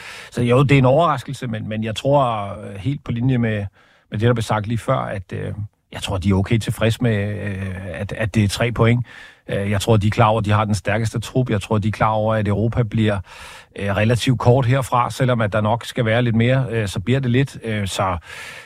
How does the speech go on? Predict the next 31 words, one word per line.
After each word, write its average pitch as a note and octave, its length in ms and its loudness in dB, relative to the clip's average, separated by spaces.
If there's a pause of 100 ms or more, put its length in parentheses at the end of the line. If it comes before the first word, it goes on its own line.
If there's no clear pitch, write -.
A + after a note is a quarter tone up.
så - 100 0
jeg, B2+ 180 4
jeg C3 120 4
tror, C#3 180 4
de C#3 140 2
er B2 80 2
relativt B2+ 420 0
komfortable A#2 720 -4
i, G#2+ 100 -4
i A2+ 160 -2
situationen, B2 720 0
men A2 120 2
jeg G#2 100 -2
tror - 100 -4
også, - 120 -6
det - 40 -4
har B2+ 80 4
været C#3+ 100 8
en C3+ 40 4
overraskelse C3+ 480 2
for A2 60 -6
dem. C3 220 0
Jeg B2+ 120 -2
tror, C3+ 120 -4
at A#2 120 -6
de C3+ 40 -2
havde A2 120 0
regnet C3 200 0
med C3 80 0
at B2 80 -4
føre. C3+ 320 -2